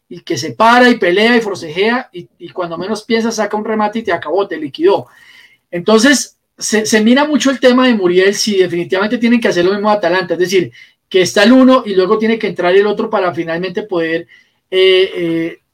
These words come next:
ge-, generar esa sinergia en el equipo. Pero la verdad son más preocupaciones lo que se está generando ahorita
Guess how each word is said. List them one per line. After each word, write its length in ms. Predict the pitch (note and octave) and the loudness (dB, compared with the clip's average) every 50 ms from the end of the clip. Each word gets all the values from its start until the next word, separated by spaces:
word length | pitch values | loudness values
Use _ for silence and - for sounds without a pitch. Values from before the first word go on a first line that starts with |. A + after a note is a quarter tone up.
| _ | _
ge-, 240 | - C3 E3 G#3+ G#3+ | -10 -6 -6 -6 -6
generar 320 | E3+ F#3 F#3+ F#3 E3+ F#3 F#3+ | -4 -2 -2 0 0 0 0
esa 160 | F#3+ A#3 A3 | 2 0 0
sinergia 340 | - - E3 E3 E3 F3 G3+ | 0 0 -2 -2 -2 -2 -2
en 60 | G3+ | -2
el 80 | F#3+ E3+ | -2 -2
equipo. 400 | - - F#3 F3+ - - B2+ - _ - - - - _ _ _ | -4 -6 -10 -10 -10 -12 -16 -18 _ -20 -20 -20 -20 _ _ _
Pero 220 | - A3 A3 A3 | 2 4 4 6
la 140 | A3 A3 G#3+ | 6 6 6
verdad 260 | A3 A3 G#3+ A3+ B3 | 6 6 6 6 6
son 180 | A#3+ B3 C4+ C4+ | 6 6 4 4
más 200 | C4+ C#4 B3 - | 4 2 2 2
preocupaciones 680 | - D#4+ C4 - C4 - A3+ G3 F#3+ G3 G3 G#3 A3+ | -2 -6 -6 -6 -4 -4 -4 -2 0 0 -2 -2 -2
lo 80 | A#3 A3+ | -4 -4
que 80 | - | -6
se 60 | F#3 - | -8 -8
está 180 | - F3+ F3 | -6 -6 -4
generando 360 | G3 A3 G#3 F3+ E3 E3 F3 G3 | -4 -4 -4 -6 -6 -6 -6 -6
ahorita 420 | G3+ G#3 G#3+ G#3+ - B3 C#4 - | -6 -6 -6 -6 -6 -8 -8 -8